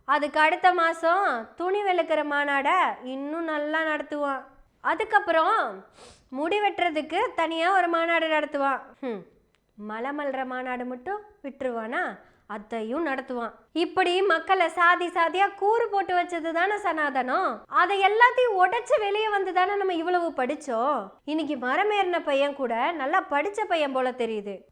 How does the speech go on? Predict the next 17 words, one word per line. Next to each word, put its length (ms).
அதுலயும் 480
ஒரு 100
அக்கா 360
அவங்க 220
கிட்ட 220
இருந்து 220
புடுங்கி 280
குடிச்சாங்க 500
பாத்தீங்களா 420
கல்ல? 320
எப்படி 580
மாத்தி 360
வச்சிருக்கான் 480
பாத்தீங்களா 340
இந்த 220
சில்லற 240
பையன்? 380